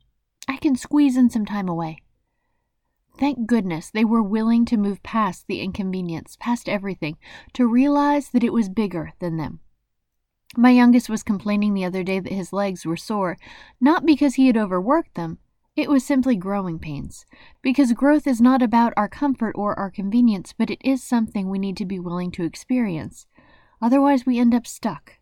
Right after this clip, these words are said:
we miss out, and we miss chances to step forward in purpose. Not everything in our life is going to be convenient,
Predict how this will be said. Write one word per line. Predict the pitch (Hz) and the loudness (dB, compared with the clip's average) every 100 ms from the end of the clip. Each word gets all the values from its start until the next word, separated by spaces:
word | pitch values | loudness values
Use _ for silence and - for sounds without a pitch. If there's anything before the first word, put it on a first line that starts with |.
| _ | _
we | 214 220 | 0 2
miss | 226 - | 0 0
out, | 220 165 - _ _ _ _ | -2 -4 -10 _ _ _ _
and | 240 233 | 2 6
we | 233 | 6
miss | 233 277 - | 6 4 2
chances | - 220 214 214 190 | -2 -2 -2 -8 -8
to | 202 | -10
step | 190 190 165 | -8 -8 -6
forward | - 165 170 180 | -4 -4 -4 -6
in | 175 | -8
purpose. | 208 208 - - - _ _ _ - | -8 -8 -10 -18 -20 _ _ _ 2
Not | 240 240 | 2 4
everything | 247 269 269 285 | 0 2 2 4
in | 262 | 6
our | 233 | 6
life | 220 226 226 | 4 0 0
is | 190 180 | -6 -4
going | 208 214 208 | 0 0 -2
to | 190 | -2
be | 208 208 | -2 -2
convenient, | - 180 170 180 160 131 | -4 -6 -2 -4 -4 -6